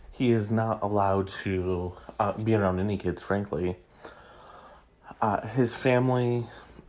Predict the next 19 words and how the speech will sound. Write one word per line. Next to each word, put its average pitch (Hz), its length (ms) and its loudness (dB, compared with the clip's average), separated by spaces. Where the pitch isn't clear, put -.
<clears throat> - 40 -6
his 147 220 2
family 151 320 4
has 113 200 4
all 113 200 2
but 117 160 8
turned 101 300 0
on 87 180 4
him 87 180 0
at 85 120 -4
this 85 180 0
point. 87 520 0
Uh, 90 380 4
his 120 200 4
sister 117 280 2
Jenna 117 340 4
said 104 280 2
that 95 340 4
she 101 720 -2